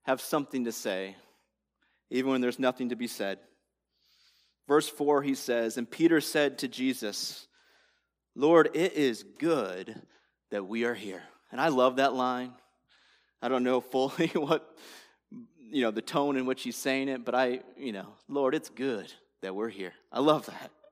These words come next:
I think I probably would have said the same thing. "Lord, it is good that we're here, and if you wish," he's learning, he's asking permission here, unlike last time, "if you wish, I will make three tents here, one for you and one for Moses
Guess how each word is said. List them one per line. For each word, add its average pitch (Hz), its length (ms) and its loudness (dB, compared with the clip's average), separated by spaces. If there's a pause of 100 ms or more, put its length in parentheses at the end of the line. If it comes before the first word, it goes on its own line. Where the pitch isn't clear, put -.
(220)
I 247 640 -18
think 131 140 0
I 127 60 4
probably 120 260 4
would 120 140 0
have 117 60 -10
said 120 160 -2
the 123 80 -8
same 120 260 -6
thing. 92 260 -12 (1500)
"Lord, 160 220 8
it 156 80 6
is 139 100 -10
good 180 320 8
that 208 140 6
we're 180 160 4
here, 127 240 2
and 120 100 0
if 190 200 2
you 233 180 -4
wish," 170 640 0
he's 160 200 2
learning, 196 360 4
he's 156 140 0
asking 180 340 2
permission 208 440 0
here, 139 320 -2 (580)
unlike 143 320 2
last 135 300 2
time, 143 220 -2
"if 196 240 6
you 233 140 0
wish, 214 380 4
I 175 220 6
will 185 160 4
make 175 240 -2
three 185 260 -8
tents 175 380 -8
here, 92 220 -10 (840)
one 147 260 2
for 180 140 2
you 160 440 6
and 123 120 0
one 139 200 -4
for 170 120 -6
Moses 127 720 -4